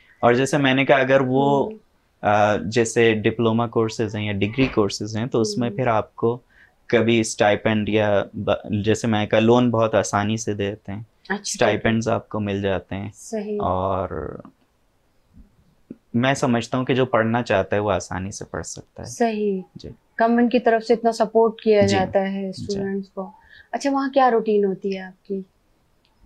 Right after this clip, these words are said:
Speaker 1: रूटीन मेरी nine to five नहीं है।
Speaker 2: अच्छा।
Speaker 1: क्योंकि हम, मैं जिस प्रोफेशन से हूँ, फार्मासिस्ट के, तो हमारी जो
Speaker 2: हम्म।
Speaker 1: फार्मेसी है, रात बारह तक होती है।
Speaker 2: ठीक।
Speaker 1: तो दो शिफ्ट्स होती हैं, एक सुबह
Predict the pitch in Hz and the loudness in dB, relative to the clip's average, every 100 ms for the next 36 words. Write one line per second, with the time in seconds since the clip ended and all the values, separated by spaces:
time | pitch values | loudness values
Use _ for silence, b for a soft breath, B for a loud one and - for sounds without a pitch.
0 | - B _ 120 131 185 202 202 180 180 | -20 B _ 2 4 6 4 4 6 8
1 | 196 160 135 151 170 175 147 147 147 147 | 6 6 6 4 2 4 4 4 2 -2
2 | 147 143 - _ _ - 247 - 247 - | -2 -6 -12 _ _ -6 -4 0 2 4
3 | 143 139 123 - - 117 113 120 131 135 | 6 6 6 2 0 2 4 4 2 2
4 | 131 - 127 120 110 104 113 113 113 110 | -2 2 2 4 4 2 -2 -2 0 0
5 | 110 101 101 107 - 104 - 107 98 107 | 0 0 0 -4 -6 -8 -8 -10 -8 -6
6 | 101 95 101 104 101 101 101 101 104 - | -4 -2 -2 -2 -4 0 0 0 -6 -6
7 | 104 98 92 101 92 98 - 98 113 160 | -2 0 0 0 0 -2 -6 -6 -8 -8
8 | 147 139 - - - 233 214 240 120 147 | -14 -20 -20 -20 -8 -6 0 2 4 4
9 | 147 139 - 127 113 123 123 113 - 110 | 4 0 0 0 0 0 -2 -2 -2 2
10 | 120 120 | 4 4